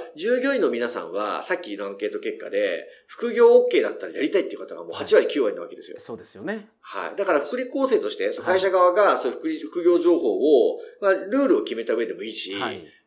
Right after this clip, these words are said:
Speaker 1: やっていい副業とやっちゃいけない副業を決めてもいいから、
Speaker 2: うん。
Speaker 1: それでもいいから情報を提供してあげれば、
Speaker 2: はい。
Speaker 1: 従業員のみんなは絶対喜ぶんですよ。
Speaker 2: うん。そうですね。会社がそういう情報を流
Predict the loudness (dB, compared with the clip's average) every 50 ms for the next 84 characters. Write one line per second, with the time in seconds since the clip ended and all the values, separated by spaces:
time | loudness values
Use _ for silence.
0 | _ _ -2 2 2 2 2 2 0 0 2 2 2 2 0 0 -2 -2 -2 0
1 | -2 -2 -2 -4 -4 -6 -6 -6 -4 -4 -4 -4 -4 -6 -6 -8 -6 -4 0 2
2 | 2 4 2 2 0 -2 -6 -6 -8 -8 -6 -6 -4 -4 -6 -8 -10 -14 -18 _
3 | _ _ _ _ _ -2 0 2 2 2 4 2 4 6 8 6 6 6 4 4
4 | 4 4 4 4 4 2 2 2 0 -2 -2 -2 -4 -6 -4 -4 -4 -2 -2 -4
5 | -4 -6 -6 -8 -8 -8 -8 -10 -10 -12 -12 -16 -18 _ _ _ _ _ -4 0
6 | 2 2 4 2 0 0 -4 -8 -10 -10 -8 -8 -8 -6 -4 0 2 2 4 2
7 | 2 0 -4 -6 -6 -10 -14 -14 -16 -14 -16 -18 -18 -20 -20 -20 _ _ _ _
8 | _ _ _ _ _ _ _ _ _ _ -6 -2 0 0 0 -2 -2 -4 -6 -6
9 | -2 0 0 0 0 0 -2 -2 0 4 4 6 6 4 2 -2 -4 -4 -4 -4
10 | -2 -2 -2 -2 -2 -2 -2 -2 -2 -2 -2 -4 -6 -6 -6